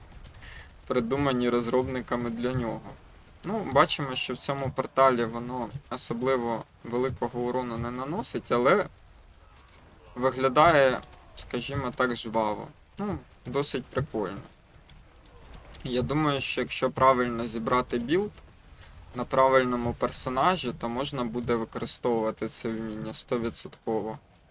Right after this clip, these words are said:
Виглядає воно, скажімо так, досить варіативним. Ну, як мінімум, для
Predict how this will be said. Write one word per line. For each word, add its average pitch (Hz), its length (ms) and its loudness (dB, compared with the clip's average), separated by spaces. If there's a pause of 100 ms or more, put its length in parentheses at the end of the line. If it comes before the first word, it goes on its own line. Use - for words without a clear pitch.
(1400)
Виглядає 123 680 4
воно, 123 460 -2 (1700)
скажімо 123 720 -4
так, 120 200 2
досить 120 640 -2 (880)
варіативним. 117 960 2 (840)
Ну, 165 120 -2
як 147 200 -2
мінімум, 127 600 -2
для 120 640 0